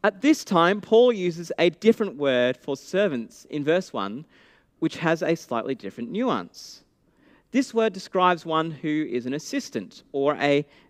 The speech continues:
manager or a helper of some sorts. Uh, not the owner, but a manager. So then he describes them as being entrusted with something, and this is something to manage.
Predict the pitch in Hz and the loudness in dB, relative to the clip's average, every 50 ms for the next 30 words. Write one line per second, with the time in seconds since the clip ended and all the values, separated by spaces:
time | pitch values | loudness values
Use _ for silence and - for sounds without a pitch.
0 | _ _ - 139 165 208 247 269 262 240 180 - 117 107 110 - 143 156 165 160 | _ _ -10 -4 0 2 2 4 2 0 2 2 2 2 2 2 2 2 2 2
1 | - - 247 277 285 - 147 110 90 - _ _ _ _ _ _ _ - 139 - | 2 -2 -2 -2 -2 -2 -4 -6 -6 -8 _ _ _ _ _ _ _ -18 -18 -12
2 | - - 113 107 104 - - 92 87 - - _ - - - - _ _ _ _ | -8 -8 -6 -6 -8 -10 -14 -14 -14 -14 -18 _ -20 -20 -20 -20 _ _ _ _
3 | _ _ _ _ _ _ _ _ 143 156 165 165 190 190 220 269 294 294 - 208 | _ _ _ _ _ _ _ _ 0 0 0 0 0 0 2 2 2 0 0 0
4 | 185 220 285 254 165 120 98 107 143 202 - _ _ _ _ _ _ _ _ _ | 2 2 2 2 2 2 0 -2 -4 -6 -8 _ _ _ _ _ _ _ _ _
5 | _ _ _ _ - 120 117 - _ _ _ _ _ _ _ - 127 160 202 226 | _ _ _ _ -2 -2 -2 -4 _ _ _ _ _ _ _ -6 -2 0 4 2
6 | 220 180 139 117 - - _ _ _ _ _ _ _ _ _ _ _ _ _ _ | 2 2 2 -2 -2 -4 _ _ _ _ _ _ _ _ _ _ _ _ _ _
7 | _ _ _ _ _ _ _ _ _ _ _ _ _ _ - - 196 190 208 254 | _ _ _ _ _ _ _ _ _ _ _ _ _ _ 2 2 4 6 8 6
8 | 240 202 175 175 196 196 190 185 - - _ _ _ _ _ - 185 - - - | 6 6 4 4 4 2 2 0 -2 -8 _ _ _ _ _ -12 -12 -12 -2 0
9 | 220 247 277 285 240 - 147 127 143 156 151 - 180 180 175 175 175 - 160 175 | 2 4 4 4 2 2 -2 -2 -2 -2 -4 -2 0 2 2 0 0 -4 -6 -8
10 | - - - 226 247 262 - - 247 202 175 160 139 - - 120 101 - 90 110 | -8 -2 2 2 2 2 0 -6 -12 -6 -6 -6 -6 -6 -8 -8 -8 -6 -6 -6
11 | 127 156 147 165 160 151 170 175 - 202 180 - - - - 104 104 113 120 - | -6 -4 -4 -4 -4 -4 -6 -8 -8 -12 -12 -8 -10 -10 -8 -6 -6 -6 -6 -6
12 | - 170 190 247 302 254 143 92 - - - - - | -6 -4 -2 0 0 0 -2 -2 -4 -10 -20 -20 -20